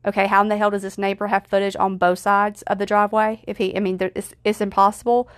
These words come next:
Furthermore, the news stated that they did not pay anything for this video. So it is, again, another one of her lies. Now, she tells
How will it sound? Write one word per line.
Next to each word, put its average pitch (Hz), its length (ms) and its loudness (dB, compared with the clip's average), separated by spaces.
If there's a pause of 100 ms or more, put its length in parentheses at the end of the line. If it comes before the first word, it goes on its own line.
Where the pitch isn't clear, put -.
(240)
Furthermore, 214 500 2
the 190 140 -2
news 185 360 0
stated 202 360 0
that 190 120 -2
they 190 120 4
did 185 120 -2
not 180 280 2
pay 190 400 0
anything 208 420 -2
for 185 220 -2
this 185 180 -6
video. - 440 -6 (280)
So - 140 -6
it - 120 -2
is, 190 200 0
again, 190 380 2
another 190 460 4
one 185 200 0
of 185 100 -2
her 202 140 2
lies. - 600 2 (1040)
Now, 220 260 4
she 226 180 -10
tells 262 520 2